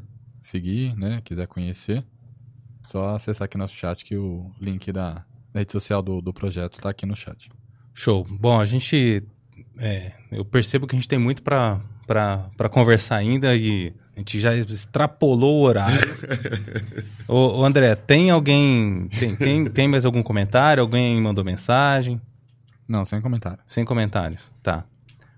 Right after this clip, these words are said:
Speaker 2: Cara, vamos lá. Pra partir pro fi-, pro, pra, pra nossa, os finalmentes aqui,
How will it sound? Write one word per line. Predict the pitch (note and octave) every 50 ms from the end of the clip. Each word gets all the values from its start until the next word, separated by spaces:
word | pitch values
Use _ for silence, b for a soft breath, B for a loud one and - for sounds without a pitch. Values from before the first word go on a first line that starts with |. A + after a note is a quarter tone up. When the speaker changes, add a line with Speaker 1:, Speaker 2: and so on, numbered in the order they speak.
| b b b b b b b b b b b b b _ -
Speaker 2:
Cara, | - F3+ D#3+ A#2+ A2
vamos | A#2+ D3+ F3+ F#3+ E3
lá. | C#3 B2 A2+ - - - _ _ _ _ _ _ _ _ _ _ _ _ _ _ _ _ - _ _ - b b b b b b b b b b b
Pra | - B2+ D3
partir | C#3 F3+ D#3+ C#3 - E3+
pro | - F#3
fi-, | F3 - - E3 D3+ C#3+
pro, | - - D3 D3 C#3 C3 A#2+ A2+ G#2 G2+ G2+ G2+ - - - -
pra, | - A#2 A#2 A2 G2+ G2 G2 G2
pra | - A#2+ A2 A2
nossa, | A2 A2+ A2 G#2 - - A#2 G#2+ G2+ F#2 F2+ F#2 G2 G2+ - -
os | G#2 G#2 G#2+ G2+ -
finalmentes | - - C#3+ C3 A#2+ A2 G#2 G#2+ A2 G#2+ - - A2
aqui, | G#2 G2+ G2+ G#2+ C3+ D#3